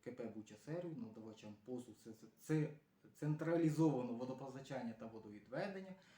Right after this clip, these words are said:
в населених пунктах Бучанської міської територіальної громади з першого нуль третього двадцять другого року. В відповідності до, е, пункту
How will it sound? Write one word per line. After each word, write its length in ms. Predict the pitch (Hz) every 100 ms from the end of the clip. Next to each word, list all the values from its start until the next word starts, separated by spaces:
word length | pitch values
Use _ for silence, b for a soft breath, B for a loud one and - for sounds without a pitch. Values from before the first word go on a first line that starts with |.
| B -
в 20 |
населених 420 | 139 143 160 151
пунктах 640 | 151 151 151 - - 143 135
Бучанської 520 | 147 151 143 143 135
міської 360 | 131 - 135 131
територіальної 680 | 131 127 127 127 127 127 120 127
громади 420 | 123 123 123 120 - B B
з 80 | -
першого 480 | - 143 170 - 117
нуль 100 | 107
третього 500 | - 131 202 185 156
двадцять 460 | 117 113 127 127 104
другого 340 | 123 143 127
року. 280 | 104 104 - _ B B B B B
В 20 |
відповідності 720 | 117 - 135 220 240 233 - 165
до, 380 | 127 165 180 - - _ 120
е, 240 | 113 113 -
пункту 580 | 185 220 208 208 185